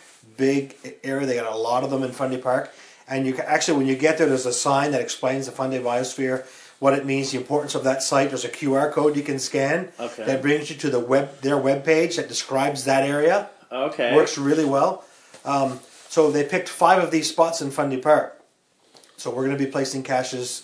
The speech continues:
Speaker 2: Okay.
Speaker 1: at these, uh, five top, or these unesco Biosphere, whatever it's called.
Speaker 2: Oh, cool.
Speaker 1: Uh, that. So that's gonna be the theme this year.
Speaker 2: Awesome.
Speaker 1: Uh, Anna Holdaway, the same lovely Anna that we had the last year, is
Speaker 2: Yeah.
Speaker 1: gonna be doing it. She was fantastic.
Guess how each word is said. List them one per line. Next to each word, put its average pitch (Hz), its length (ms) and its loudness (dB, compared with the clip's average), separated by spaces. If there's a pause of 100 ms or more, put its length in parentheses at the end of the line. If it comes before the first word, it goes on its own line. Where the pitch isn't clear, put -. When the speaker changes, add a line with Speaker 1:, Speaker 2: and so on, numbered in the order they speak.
Speaker 2:
Okay. 131 120 -4
Speaker 1:
at 123 360 -4 (300)
these, 117 440 -8
uh, 113 100 -4
five 135 340 0
top, - 380 0 (220)
or 120 140 -6
these 110 420 -10
unesco 131 720 0
Biosphere, 131 680 -2
whatever 123 320 -4
it's 120 120 -12
called. 123 380 -4
Speaker 2:
Oh, 277 400 -6
cool. 220 140 -10
Speaker 1:
Uh, 131 300 0
that. - 520 -6 (300)
So - 140 -8
that's 151 260 4
gonna 156 140 0
be 151 120 0
the 143 100 -2
theme 151 340 -4
this 120 220 -4
year. 113 340 -4 (180)
Speaker 2:
Awesome. - 440 -8
Speaker 1:
Uh, 120 180 -6
Anna 151 220 4
Holdaway, 156 480 6
the 160 80 0
same 147 600 -2 (520)
lovely 143 300 0
Anna 147 180 4
that 151 120 4
we 147 140 0
had 151 200 6
the 147 80 0
last 147 320 0
year, 156 120 4
is 165 100 4
Speaker 2:
Yeah. - 140 4
Speaker 1:
gonna 131 60 4
be 139 120 0
doing 143 260 0
it. 180 140 -2
She - 80 -12
was 113 140 -12
fantastic. 143 920 -6